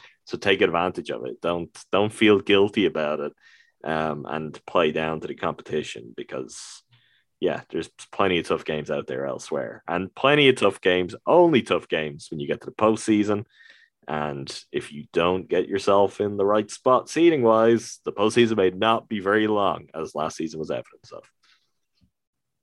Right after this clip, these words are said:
All right, that does it for this time. We will be back to talk about what hopefully will be another sweep of the Cincinnati Reds later in the week. Until then, make sure you subscribe to us wherever you get your podcasts.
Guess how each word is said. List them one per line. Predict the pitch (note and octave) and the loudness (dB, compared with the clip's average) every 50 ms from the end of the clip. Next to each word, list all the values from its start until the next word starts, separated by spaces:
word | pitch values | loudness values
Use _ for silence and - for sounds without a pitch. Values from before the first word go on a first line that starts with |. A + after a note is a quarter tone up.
| _ _ _ - | _ _ _ -2
All | F2+ G2 | 0 0
right, | A#2 C#3+ C#3+ A2 - _ _ _ _ _ _ _ _ - - | 2 2 2 0 -2 _ _ _ _ _ _ _ _ -4 -2
that | G2 G#2 A2+ - | 0 0 0 0
does | - A#2 A#2 A#2 B2 | 4 4 4 4 2
it | A2+ | 0
for | - A#2 | 2 2
this | A2+ A2+ - | 2 2 0
time. | - A2+ A2+ A#2 A#2+ A#2 | 0 2 2 2 0 0
We | G2 G2+ G#2+ | -2 -2 -2
will | A2+ A2+ | 0 0
be | A#2 A2 | 0 -2
back | A2+ - G2+ G#2+ A#2 - _ - - - - _ _ _ - | 0 0 0 0 -2 -4 _ -20 -20 -20 -20 _ _ _ -12
to | - F2+ F2 F2+ F2 D#2+ | -8 -6 -4 -4 -4 -6
talk | - - F#2+ F#2 G#2+ A2 - | -4 0 2 2 2 2 0
about | G2+ - G2 F#2+ F#2+ F#2+ D#2 | 0 0 2 2 2 2 2
what | E2+ E2 - | 0 -4 -2
hopefully | - G2 A2 A2+ - - G#2+ G2+ | 0 2 0 0 0 -2 -2 0
will | F#2+ G#2+ B2+ C#3+ C3+ | 4 6 6 6 6
be | B2+ A2 | 4 2
another | F2+ E2+ E2 D2+ D2 | 0 0 -4 -8 -8
sweep | - - D#2 D2+ D2+ - D#2+ | -10 -10 -10 -10 -10 -12 -14
of | - - | -16 -14
the | - | -10
Cincinnati | - E2 C#2+ - D2+ C#2+ C2+ B1+ C2 | -10 -10 -10 -8 -10 -8 -8 -8 -6
Reds | C2+ D#2 E2+ F2 - - - | -4 -4 -4 -4 -6 -6 -8
later | B1+ C2 C2+ C2+ B1+ - - | -8 -6 -6 -8 -10 -12 -10
in | D2 D#2+ D#2 D2 C2+ | -10 -8 -8 -10 -10
the | C2 C2+ | -10 -6
week. | C#2 G2+ C3 D#3 _ _ - - _ _ _ _ _ _ _ _ _ _ _ _ _ _ - | -2 -2 -2 -2 _ _ -20 -20 _ _ _ _ _ _ _ _ _ _ _ _ _ _ -14
Until | F2 D#2+ G#2+ G2+ G#2+ | -8 -2 2 4 4
then, | A2 A#2 C3 D3 B2+ | 4 4 2 0 -2
make | F#2 E2 - | -4 -4 -4
sure | - F2+ | -4 -6
you | E2 | -6
subscribe | - - - - - F#2+ F#2 D#2+ | -6 -8 -10 -2 0 0 0 0
to | F2 | -2
us | E2+ - | -2 0
wherever | F2 F2 E2+ F#2 | 0 2 2 2
you | F2 | 0
get | E2 - - | 0 -2 -6
your | D#2+ | -10
podcasts. | - - - - F#2+ - - - A2 A2 C3 D#3+ - - - - - - - | -12 -8 -2 0 0 0 -2 -4 -4 -4 -4 -4 -8 -12 -20 -20 -20 -20 -20